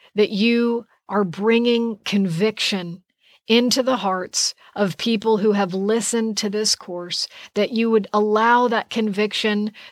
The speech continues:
to remain, that it would bring permanent change into their lives because of what they have learned through this course. Father, thank you for the word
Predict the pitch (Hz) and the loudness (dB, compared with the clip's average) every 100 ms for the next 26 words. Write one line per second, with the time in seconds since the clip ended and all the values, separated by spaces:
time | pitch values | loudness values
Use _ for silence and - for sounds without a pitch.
0 | - 226 190 196 190 190 196 190 175 175 | 2 2 2 0 0 0 0 0 -4 -10
1 | - - 220 214 233 185 202 226 226 226 | -18 0 2 4 2 0 0 2 4 0
2 | _ - - 247 269 277 269 269 - _ | _ -12 -2 0 2 4 2 0 -6 _
3 | - 233 214 202 185 180 - - _ - | 0 2 2 0 -4 -8 -8 -8 _ -20
4 | - - 220 214 220 220 214 208 208 196 | -8 2 2 2 2 2 2 0 0 0
5 | 180 - 208 202 208 175 196 208 202 208 | -2 -2 0 2 2 0 0 0 2 0
6 | 196 196 180 196 185 180 175 170 - - | 0 -2 -2 -2 -2 -4 -6 -10 -14 -20
7 | _ - 196 175 180 - - 170 160 156 | _ 0 0 2 0 -2 -4 -10 -8 -6
8 | - - _ _ _ - _ 214 208 202 | -6 -8 _ _ _ -20 _ 2 2 0
9 | 190 - 220 220 - 196 175 165 - - | 0 0 0 0 -4 -2 -2 -4 -16 -6
10 | 208 208 196 185 175 208 220 202 175 160 | 0 2 0 -2 0 4 4 2 -2 -6